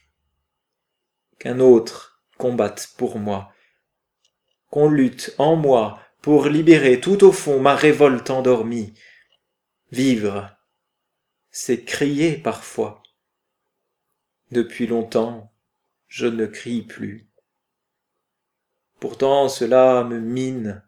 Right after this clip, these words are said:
à l'intérieur. Il n'y a rien à faire, à quoi bon ? La tiédeur me tient, ma fougue m'a fui. L'amertume amère des illusions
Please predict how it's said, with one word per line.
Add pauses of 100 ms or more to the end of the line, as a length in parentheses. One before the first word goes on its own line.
à
l'intérieur. (1200)
Il
n'y
a
rien
à
faire, (380)
à
quoi
bon ? (1500)
La
tiédeur
me
tient, (720)
ma
fougue
m'a
fui. (1200)
L'amertume
amère (400)
des
illusions